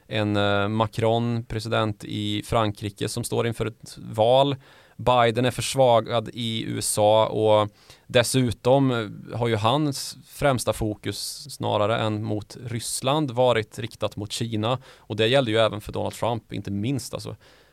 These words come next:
när han, eh, talade sig istället varm om hur härliga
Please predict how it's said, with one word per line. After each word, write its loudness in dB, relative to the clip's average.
när -10
han, -4
eh, -6
talade 2
sig -4
istället -4
varm 0
om -2
hur -4
härliga 2